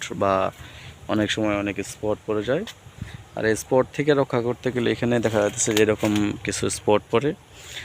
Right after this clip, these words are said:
আর এটা পাকার সময় যে আসলে দেখা যায় এরকম হয়। তো এটা আমরা একটা জিনিস খেয়াল রাখবো যে, আহ, স্পটগুলোর জন্য আমরা বরিক অ্যাসিড জাতীয় যেগুলো, এগুলা কেউ ব্যবহার করবেন না। বরিক অ্যাসিডটা ব্যবহার করলে দেখা যাইতেছে যে আপনার ওই পাকার পর্যায়ে তখন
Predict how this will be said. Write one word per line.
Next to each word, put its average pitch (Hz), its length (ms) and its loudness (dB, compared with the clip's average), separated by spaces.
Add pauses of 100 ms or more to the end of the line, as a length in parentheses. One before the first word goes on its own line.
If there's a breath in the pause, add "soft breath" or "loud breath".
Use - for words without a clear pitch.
(280 loud breath)
আর 107 140 2
এটা 107 140 4
পাকার 113 280 2
সময় 104 320 2
যে 104 100 8
আসলে 101 260 4
দেখা 98 220 2
যায় 107 200 4
এরকম 107 280 -2
হয়। 156 220 -4 (120)
তো 107 80 -2 (240)
এটা 110 200 2
আমরা 110 240 4 (220)
একটা - 180 -4
জিনিস 104 220 -2
খেয়াল 98 240 2
রাখবো 107 320 2
যে, 120 160 2 (140)
আহ, - 840 -2
স্পটগুলোর 127 640 4
জন্য 143 240 4
আমরা 135 280 0 (560 loud breath)
বরিক 117 240 6
অ্যাসিড 131 300 2
জাতীয় 135 300 4
যেগুলো, 131 280 2
এগুলা 107 220 4
কেউ 104 180 0
ব্যবহার 98 320 0
করবেন 95 280 -2
না। 92 140 -2
বরিক 107 240 -2
অ্যাসিডটা 120 640 4
ব্যবহার 110 360 2
করলে 123 260 4
দেখা 110 220 0
যাইতেছে 107 360 0
যে 104 160 4 (1400 loud breath)
আপনার 110 340 4
ওই 104 180 2
পাকার 110 360 2
পর্যায়ে 135 440 4
তখন 104 300 -2